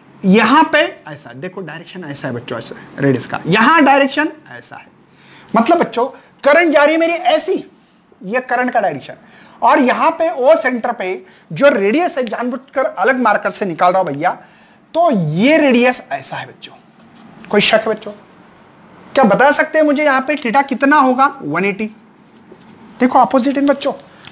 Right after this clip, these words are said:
अरे यहाँ पे opposite है ना, ऐसे, तो एक इधर है, एक इधर होने के कारण ये वन एटी हो गया। समझ में आ रहा है ना आपको?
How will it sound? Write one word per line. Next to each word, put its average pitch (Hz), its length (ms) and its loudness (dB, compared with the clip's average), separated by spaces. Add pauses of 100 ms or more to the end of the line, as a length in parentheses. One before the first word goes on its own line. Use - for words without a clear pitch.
(180)
अरे 247 100 2
यहाँ 240 180 2
पे 254 80 2
opposite 247 380 0
है 277 80 0
ना, 262 180 -2 (400)
ऐसे, 202 300 -2 (540)
तो 220 80 -2
एक 220 240 0
इधर 196 240 -2
है, 254 200 2
एक 202 240 -2
इधर 202 220 0
होने 196 260 0
के 214 140 -2
कारण 202 380 2
ये 160 200 0
वन 208 220 2
एटी 247 180 2
हो 226 140 -2
गया। 214 140 -8 (520)
समझ 220 160 2
में 240 120 -2
आ 220 80 2
रहा 226 80 4
है 285 60 4
ना 320 60 4
आपको? - 280 -2